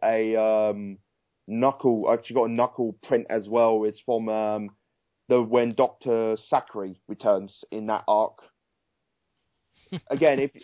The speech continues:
Speaker 1: again, read the Knuckle stuff as well. Read the Knuckle strips as well. The Knuckle strips are very well done, and the artwork on the Knuckle strips is so beautiful, 'cause it's done all in ink coloring and stuff like that.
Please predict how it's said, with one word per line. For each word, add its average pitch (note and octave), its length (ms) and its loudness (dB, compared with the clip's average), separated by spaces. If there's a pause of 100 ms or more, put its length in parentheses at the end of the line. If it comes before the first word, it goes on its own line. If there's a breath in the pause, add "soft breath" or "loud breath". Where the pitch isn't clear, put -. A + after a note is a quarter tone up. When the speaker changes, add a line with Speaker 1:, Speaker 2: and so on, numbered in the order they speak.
Speaker 1:
again, D3+ 420 0
read D3+ 180 -2
the E3 60 -4
Knuckle D#3 300 -6
stuff - 280 -10
as G#2+ 120 -12
well. A2 140 -2
Read B2+ 260 -2
the C3+ 80 -4
Knuckle A#2+ 360 -4 (300)
strips - 300 -8
as G2+ 80 -16
well. G#2+ 120 -2
The G#2+ 100 -8
Knuckle C3 260 -2
strips - 320 -2
are A#2+ 160 -4
very C3+ 240 4
well B2+ 240 0
done, A2+ 320 -2
and B2 120 -4
the B2 100 -2
artwork D3+ 360 2
on C#3+ 80 -10
the C3+ 60 -6
Knuckle C#3 200 -6
strips A2 220 -6
is - 60 -20 (200)
so C3+ 200 0
beautiful, G#2 520 -10 (120)
'cause B2+ 200 0
it's A#2+ 120 -16
done C3+ 180 2
all C3+ 260 -2
in B2 120 -6 (100)
ink C#3 240 -8
coloring D3+ 400 -2
and D3+ 80 -8
stuff D#3 180 -4
like C#3+ 120 -4
that. D#3+ 180 -2